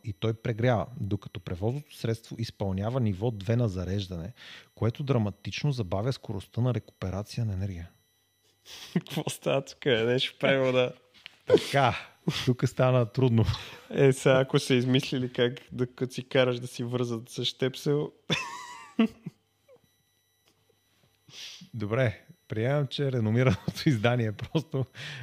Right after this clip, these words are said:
Speaker 1: е допуснало тук някаква грешка, докато Hyundai цитира време за домашно зареждане от ниво две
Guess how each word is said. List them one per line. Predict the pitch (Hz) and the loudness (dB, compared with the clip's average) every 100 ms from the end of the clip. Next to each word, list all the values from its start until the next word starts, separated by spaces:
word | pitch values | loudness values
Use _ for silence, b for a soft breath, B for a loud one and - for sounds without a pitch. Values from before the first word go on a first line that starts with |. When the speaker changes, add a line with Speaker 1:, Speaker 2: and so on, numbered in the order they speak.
| 120 | 2
Speaker 1:
е | 131 | 2
допуснало | 110 - 139 - 120 | 2 4 2 6 6
тук | 104 120 | 6 2
някаква | 117 104 98 - | 2 0 0 -8
грешка, | 90 87 - 131 - 113 | -10 -10 -6 -8 -4 -4
докато | 98 - - - | -4 -6 -10 -12
Hyundai | - 147 165 123 95 110 147 - _ b b b b b b _ _ _ | -2 2 4 2 2 -2 -6 -12 _ b b b b b b _ _ _
цитира | - 101 - 123 143 | -16 -14 -2 2 2
време | 107 120 143 | 2 2 2
за | 123 | 2
домашно | 104 107 127 151 | 0 2 2 0
зареждане | 117 110 120 123 135 135 - | 0 2 2 0 0 -2 -2
от | 127 - | -4 0
ниво | 123 120 107 92 90 113 | 0 2 2 0 0 -2
две | 104 90 104 127 | -2 0 2 2